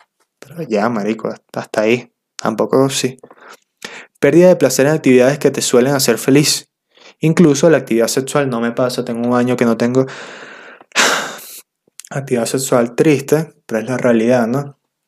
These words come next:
Y espero que la jeva que me está esperando en Margarita esté en lo mismo, ¿no? Pero bueno, eso es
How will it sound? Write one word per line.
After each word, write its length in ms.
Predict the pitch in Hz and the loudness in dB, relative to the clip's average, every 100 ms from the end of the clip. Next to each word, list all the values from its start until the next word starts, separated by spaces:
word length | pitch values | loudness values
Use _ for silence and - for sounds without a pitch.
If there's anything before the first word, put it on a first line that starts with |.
| _ _ | _ _
Y 60 | - | -6
espero 300 | - 117 117 | 0 0 4
que 580 | 135 131 123 117 117 120 - - - _ | 4 6 4 4 0 -4 -18 -20 -20 _
la 140 | - 113 | -4 -2
jeva 420 | - 143 147 120 | 4 4 4 0
que 100 | 123 | -2
me 80 | 117 | -4
está 140 | - | -4
esperando 560 | - - 139 139 131 127 | -4 0 2 2 0 -4
en 80 | |
Margarita 720 | 123 117 123 127 120 131 135 135 _ _ | -2 2 4 6 4 0 -6 -12 _ _
esté 160 | - | -6
en 80 | 117 | -2
lo 80 | 123 | 2
mismo, 280 | 127 117 113 | 2 0 -4
¿no? 140 | 127 139 - _ _ - _ _ | -6 -8 -20 _ _ -12 _ _
Pero 160 | - - | -8 -4
bueno, 180 | - - | -4 -6
eso 160 | |
es 60 | 139 | -8